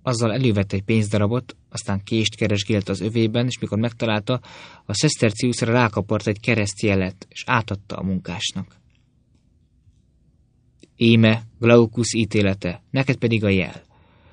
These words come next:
Ha ezt Glaukusz elpusztítása után megmutatod a püspöknek, azt a régebbi gyilkosságodat is megbocsátja, amelyet akaratlanul követtél el."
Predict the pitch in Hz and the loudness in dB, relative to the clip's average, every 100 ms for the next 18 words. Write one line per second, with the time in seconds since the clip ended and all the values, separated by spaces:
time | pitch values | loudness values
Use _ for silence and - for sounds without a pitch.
0 | _ _ _ - 117 131 - 151 156 131 | _ _ _ -4 0 0 2 4 4 4
1 | 123 123 127 123 - 120 113 - 120 120 | 0 0 0 -2 -2 -2 0 0 0 0
2 | 107 101 113 131 117 104 101 95 117 - | 0 0 0 -2 -2 -4 -2 -4 -4 -4
3 | 123 107 120 117 - _ _ _ _ _ | -2 -2 -2 -4 -10 _ _ _ _ _
4 | - - 123 - 139 139 117 107 113 107 | -14 -8 0 6 8 8 4 4 2 2
5 | 104 - 107 95 92 82 101 - 104 85 | 2 -2 0 0 -2 -4 -6 -2 -2 -2
6 | 87 - 92 - 113 117 113 107 117 - | -6 -8 -8 -4 0 2 2 2 -2 -2
7 | 98 92 95 98 101 90 85 - 95 73 | -2 -2 -4 -4 -4 -6 -6 -6 -6 -6
8 | - | -12